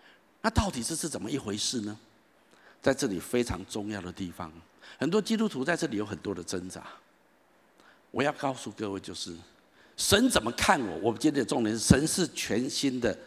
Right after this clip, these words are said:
看我是一个全新的人。神看我是透过耶稣基督宝血的洁净看着我的，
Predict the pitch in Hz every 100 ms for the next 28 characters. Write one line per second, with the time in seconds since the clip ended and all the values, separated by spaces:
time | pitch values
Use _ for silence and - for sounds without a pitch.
0 | - - _ _ _ - 165 117 80 117
1 | 95 - 98 92 104 101 95 80 - -
2 | _ _ - - - - 135 139 - 165
3 | 135 95 58 - _ _ _ _ - 127
4 | - - 113 113 104 120 120 131 - 107
5 | 107 107 - - 87 135 - - 85 -
6 | 78 - 101 80 - - - - 107 90
7 | 78 - -